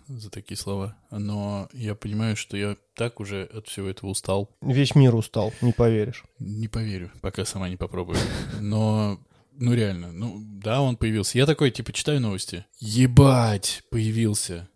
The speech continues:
Speaker 1: Я такой, ну давайте считать дни до того момента, как он появится у нас. Ну, как будто бы здесь нету, нету варианта, что он не появится. И это ужасно.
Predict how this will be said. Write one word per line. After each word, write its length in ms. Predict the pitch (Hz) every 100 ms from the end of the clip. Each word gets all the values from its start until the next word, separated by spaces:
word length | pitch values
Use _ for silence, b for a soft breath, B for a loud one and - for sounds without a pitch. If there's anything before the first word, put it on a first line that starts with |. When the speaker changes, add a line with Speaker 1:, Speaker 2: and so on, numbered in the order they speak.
| _
Speaker 1:
Я 120 | 107 101
такой, 300 | 98 90 90
ну 180 | 101 160
давайте 380 | 143 120 143 107
считать 380 | - 104 101
дни 320 | 95 98 120 104
до 120 | 104
того 160 | 92
момента, 320 | 98 95 98 -
как 160 | -
он 100 | 87
появится 360 | 90 95 90 90
у 60 |
нас. 360 | 87 82 - - _ _ -
Ну, 160 | 98
как 160 | 87 95
будто 240 | 101 -
бы 140 | 107 107
здесь 260 | 101 101
нету, 480 | 110 110 - 98 87 - _
нету 480 | 117 101 107 110 104
варианта, 400 | 98 104 104 95
что 200 | - 92 85
он 120 | 78 -
не 280 | 117 113
появится. 580 | 90 92 87 - - - - 104
И 640 | 104 104 104 104 98 87 -
это 220 | 131 123
ужасно. 560 | 113 139 151 - 87